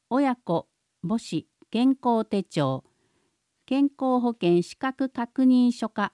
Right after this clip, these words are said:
マイナ保険証、医療証。接種方法と実施医療機関のキューアールコードが出ています。問い合わせ、地域保険課。電話八七四九五零零。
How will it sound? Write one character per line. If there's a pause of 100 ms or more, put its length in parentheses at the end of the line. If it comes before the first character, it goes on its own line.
(140)
マ
イ
ナ (140)
保
険
証、 (420)
医
療
証。 (500)
接
種
方
法
と (420)
実
施
医
療
機
関
の (160)
キ
ュ
ー
ア
ー
ル
コ
ー
ド
が
出
て
い
ま
す。 (760)
問
い
合
わ
せ、
地
域
保
険
課。 (500)
電
話
八
七
四
九
五
零
零。